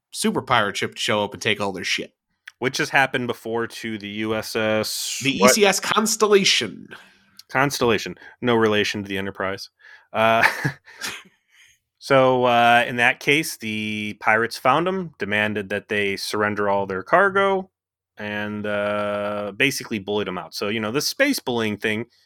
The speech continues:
Speaker 2: and again, back to Bo-, um, Trucker Justice, whatever the hell that one was called, was Nausicaans.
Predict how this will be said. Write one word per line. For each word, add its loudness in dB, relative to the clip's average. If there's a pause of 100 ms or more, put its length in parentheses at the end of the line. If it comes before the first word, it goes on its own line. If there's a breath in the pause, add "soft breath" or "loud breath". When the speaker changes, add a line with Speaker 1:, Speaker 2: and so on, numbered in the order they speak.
(120)
Speaker 2:
and 0
again, 2
back 2
to -4
Bo-, 0
um, -2 (840)
Trucker 2
Justice, 2
whatever 2
the -2
hell 2
that 4
one -8
was -8
called, -4 (280 loud breath)
was -6
Nausicaans. 2